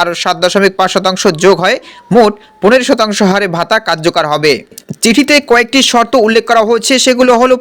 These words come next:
পরবর্তী বেতন স্কেলের সুবিধা সমন্বয় করতে হবে, নিয়োগ অবশ্যই বিদ্যমান এমপিও নীতিমালা অনুযায়ী হতে হবে, বাড়ি ভাড়া ভাতা বৃদ্ধিজনিত কোনো বকেয়া করা হবে না, ভাতা দিতে সব আর্থিক বিধিবিধান অনুসরণ করতে হবে, ব্যয় অনিয়ম হলে বিল অনুমোদনকারী কর্তৃপক্ষ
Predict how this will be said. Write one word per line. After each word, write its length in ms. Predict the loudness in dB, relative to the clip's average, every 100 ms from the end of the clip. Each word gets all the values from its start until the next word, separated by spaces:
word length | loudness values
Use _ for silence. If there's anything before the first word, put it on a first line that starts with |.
| 2
পরবর্তী 400 | 2 2 0 0 0
বেতন 220 | 0 0 0
স্কেলের 280 | 0 0 0 0
সুবিধা 280 | 0 0 0
সমন্বয় 400 | 0 0 0 0 0
করতে 220 | 0 0 -2
হবে, 180 | 2 0 0
নিয়োগ 200 | 0 0 0 0
অবশ্যই 380 | 0 0 0 0
বিদ্যমান 400 | -2 0 0 0 0 -4
এমপিও 240 | -2 0 0
নীতিমালা 320 | 2 2 2 0
অনুযায়ী 280 | 0 0 0
হতে 160 | 0 0
হবে, 180 | 0 -2 -4 -10 -16 -6
বাড়ি 260 | -2 -2 0
ভাড়া 160 | 0 0
ভাতা 240 | -2 -2 -4 -4 -14 _ -2
বৃদ্ধিজনিত 580 | 0 0 0 2 2 0 2
কোনো 140 | 2 2 2
বকেয়া 380 | 0 0 0 0
করা 200 | 0 0
হবে 140 | 0 0
না, 60 | -2 -4 -16 -10
ভাতা 240 | -6 -2 -2
দিতে 220 | 0 -2 0
সব 120 | -2 -2 -2
আর্থিক 260 | -2 -2 0
বিধিবিধান 480 | 0 2 0 0 -2 -2 _ _ 0
অনুসরণ 360 | 0 0 -2 0
করতে 200 | -2 -2
হবে, 240 | -2 0 -2 -2 -12 -12 -4
ব্যয় 200 | -2 -2 0 0
অনিয়ম 280 | 2 2 2
হলে 160 | 0 -2 0 0
বিল 180 | 2 0 0
অনুমোদনকারী 520 | 0 2 0 -2 -2 0
কর্তৃপক্ষ 440 | 0 0 -2 0